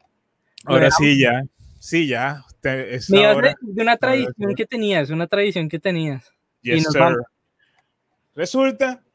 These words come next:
Speaker 2: que acá siempre, siempre, siempre cerramos con una simple pregunta.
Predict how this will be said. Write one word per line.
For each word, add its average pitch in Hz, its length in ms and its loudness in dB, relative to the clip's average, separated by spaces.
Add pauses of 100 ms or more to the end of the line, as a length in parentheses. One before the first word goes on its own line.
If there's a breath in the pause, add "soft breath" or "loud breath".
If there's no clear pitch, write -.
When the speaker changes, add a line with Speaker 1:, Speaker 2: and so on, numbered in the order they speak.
Speaker 2:
que - 100 -4
acá 147 340 -4
siempre, 190 500 -6
siempre, 175 380 -8
siempre 170 320 -10
cerramos 135 440 -10
con 135 320 -10
una 185 580 -10
simple 160 640 -12
pregunta. 123 720 -10